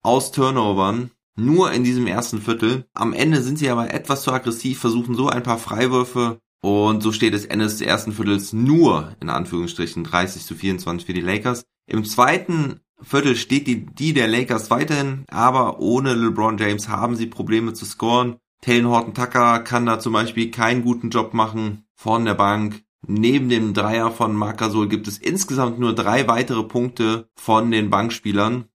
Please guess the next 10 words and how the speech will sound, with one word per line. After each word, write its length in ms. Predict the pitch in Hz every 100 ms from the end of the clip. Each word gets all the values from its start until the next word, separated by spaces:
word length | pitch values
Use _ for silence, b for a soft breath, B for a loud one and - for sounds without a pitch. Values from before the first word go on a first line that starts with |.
| _
Schröder 400 | - 110 120 110
kommt 320 | 107 117 113
dann 240 | 113 131 123
auch 320 | - 120 113
relativ 400 | 123 127 135 127
früh 240 | - 151
wieder 200 | 139 123
zurück, 380 | 123 123 143 -
trifft 320 | - 151 -
dann 380 | 143 151 156 156